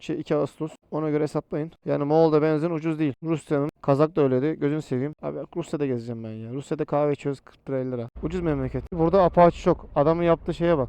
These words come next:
Motosiklet bağırttırmak yasak tabela yapmışlar. Selçuk abi gaz ver bakayım bir. Burada bağırttıracak motor var mı ya?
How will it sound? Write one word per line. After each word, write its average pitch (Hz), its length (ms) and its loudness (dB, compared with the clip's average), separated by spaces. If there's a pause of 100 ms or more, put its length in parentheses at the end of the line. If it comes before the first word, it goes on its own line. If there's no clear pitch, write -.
(140)
Motosiklet 175 540 2
bağırttırmak 180 520 4
yasak 165 320 4
tabela 160 220 4
yapmışlar. - 460 -2 (200)
Selçuk 139 240 2
abi 147 140 6
gaz 147 180 6
ver 156 80 6
bakayım 139 300 0
bir. - 500 -10
Burada 143 200 2
bağırttıracak 151 500 6
motor 160 180 0
var 190 140 4
mı 233 140 0
ya? 202 160 0